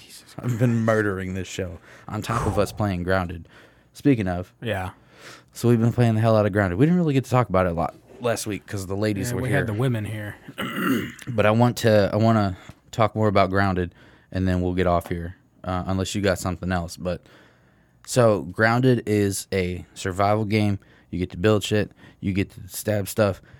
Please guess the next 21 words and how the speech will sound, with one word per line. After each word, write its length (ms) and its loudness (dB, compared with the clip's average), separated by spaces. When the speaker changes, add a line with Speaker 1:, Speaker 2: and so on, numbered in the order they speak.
Speaker 2:
And 140 -2
you're, 340 2
it's 140 -4
basically, 580 2
like 160 -8
we 60 -2
said 240 0
last 280 4
week, 360 0
it 120 4
is 360 0
Honey, 240 4
I 60 4
Shrunk 260 0
the 80 -8
Kids 480 0
Speaker 1:
Yeah. 280 -10
You 80 -4
little 240 2
Speaker 2:
meets 100 0
Speaker 1:
bitty. 300 -4